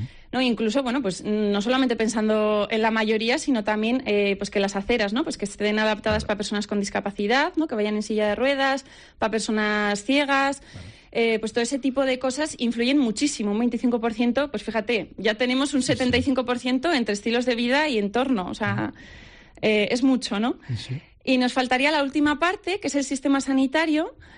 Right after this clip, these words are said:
Speaker 1: eh, que pese, pese a que se llama así, ¿no? Sistema sanitario,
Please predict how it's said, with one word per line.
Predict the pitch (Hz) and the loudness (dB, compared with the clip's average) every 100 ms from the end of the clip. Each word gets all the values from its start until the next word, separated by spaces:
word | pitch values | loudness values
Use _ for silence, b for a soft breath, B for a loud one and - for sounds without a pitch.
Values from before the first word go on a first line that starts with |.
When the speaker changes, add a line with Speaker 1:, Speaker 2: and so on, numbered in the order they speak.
| B B - | B B -4
Speaker 1:
eh, | 240 233 226 - | 0 0 0 -2
que | 247 | -2
pese, | 247 254 262 233 220 220 214 214 196 - | -2 -2 -2 0 0 0 2 0 -4 -6
pese | 226 214 | -6 -4
a | 214 | -6
que | |
se | 202 202 | -2 0
llama | 226 302 | 2 2
así, | 285 311 | 2 2
¿no? | 269 523 - 233 | 2 0 -4 -4
Sistema | 233 226 277 277 | -2 2 2 2
sanitario, | 269 269 247 214 285 320 320 523 | 2 2 2 2 0 2 0 -2